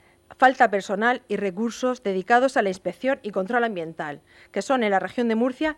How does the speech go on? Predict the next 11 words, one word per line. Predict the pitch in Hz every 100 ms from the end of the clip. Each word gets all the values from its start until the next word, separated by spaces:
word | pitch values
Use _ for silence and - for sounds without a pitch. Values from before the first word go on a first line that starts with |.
| _
mínimos. | 214 220 170 139 135 - _ - -
Este | 320 320 339
decreto | 262 208 202 208
ley | 269 359 - - _
también | 196 220 262
modifica | 240 202 247 233
los | 202 196
artículos | 175 233 214 202
ochenta | 185 - 170
y | 180
cuatro, | 262 294 349